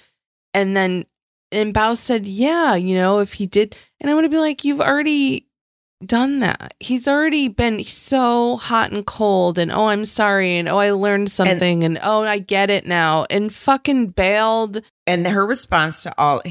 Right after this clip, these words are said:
Speaker 2: Johnny and to what that woman said, uh, her friend said about Johnny, all of that is what leads me to believe that whatever her friend said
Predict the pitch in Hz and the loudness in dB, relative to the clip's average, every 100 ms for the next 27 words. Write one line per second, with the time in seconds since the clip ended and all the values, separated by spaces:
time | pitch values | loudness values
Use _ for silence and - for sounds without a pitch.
0 | 175 - 156 143 147 151 165 - 135 135 | -12 -4 0 0 0 -4 -6 -2 -2 0
1 | - 135 135 123 - 123 139 127 123 135 | -2 -4 0 0 -2 -2 0 0 0 -2
2 | - 123 135 135 135 135 143 131 113 135 | 0 -2 -2 -4 -2 -2 0 0 0 -2
3 | - _ _ _ 160 175 233 202 170 151 | -6 _ _ _ -2 0 0 0 0 0
4 | 143 147 104 147 - 135 123 143 139 139 | -4 -6 -4 -4 -4 -4 -4 -4 -2 0
5 | 127 117 110 _ _ _ _ _ _ _ | 0 0 -4 _ _ _ _ _ _ _
6 | 165 143 165 175 190 190 - 185 180 185 | -4 0 0 0 -4 -8 -2 0 0 -2
7 | - 131 123 120 | -2 0 -2 -4